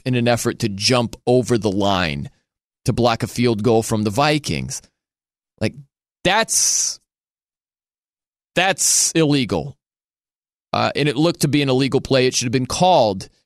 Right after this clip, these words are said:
an illegal play. But Bobby Wagner doesn't use his teammates for leverage. You can jump over the line and block kicks. Totally allowed. So I think that the Houston Texans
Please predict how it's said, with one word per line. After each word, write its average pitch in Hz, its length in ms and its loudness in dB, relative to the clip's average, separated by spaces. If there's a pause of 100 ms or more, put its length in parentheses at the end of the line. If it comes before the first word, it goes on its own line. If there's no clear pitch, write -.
(140)
an 131 80 0
illegal 135 340 2
play. 90 360 -2 (360)
But 151 300 -2
Bobby 214 320 2
Wagner 160 460 2
doesn't 156 520 0
use 147 380 0
his 147 180 0
teammates 135 800 0
for - 200 -2
leverage. 110 800 0 (480)
You 165 140 2
can 233 260 2
jump 202 280 0
over 208 200 4
the 196 100 2
line 190 640 2 (360)
and 147 540 0
block 175 400 -2
kicks. - 640 0 (800)
Totally 196 340 2
allowed. 208 520 0 (1160)
So - 160 -2
I 156 140 2
think 202 240 0
that 185 140 0
the 131 80 0
Houston 156 380 0
Texans 147 580 0